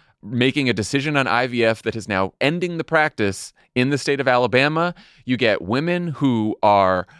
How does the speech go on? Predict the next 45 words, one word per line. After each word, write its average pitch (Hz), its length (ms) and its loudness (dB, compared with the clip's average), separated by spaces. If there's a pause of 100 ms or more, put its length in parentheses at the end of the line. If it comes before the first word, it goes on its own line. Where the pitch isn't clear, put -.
(180)
fighting 170 500 0
for 127 160 -2
their 98 220 0
lives 151 500 2
because 113 320 -6
they 101 140 0
have 98 180 0
a 92 120 -2
pregnancy 160 640 -2
that 143 160 -4
could - 220 -12
kill 147 240 -4
them 196 320 -4 (300)
and 98 260 0
not 110 220 -2
being 143 160 -2
able 131 160 -4
to 120 80 -6
get 117 160 2
an 87 100 -6
abortion 160 680 0 (300)
because 113 640 2
some 117 300 -2
fucking 110 420 -2
judge 131 600 0 (140)
has 135 200 0
to 117 80 -2
figure 117 380 -2
out 123 320 2
whether 110 500 2 (300)
the 107 100 0
doctor 107 400 0
can 110 140 -8
save 117 320 0
the 110 80 0
life 104 260 2
of 110 80 -2
the 90 80 -4
mother 123 400 -2
or 170 60 -4
not. 170 260 0
I - 20 -4
mean, 143 180 0
this, 160 260 -6
it, - 180 -6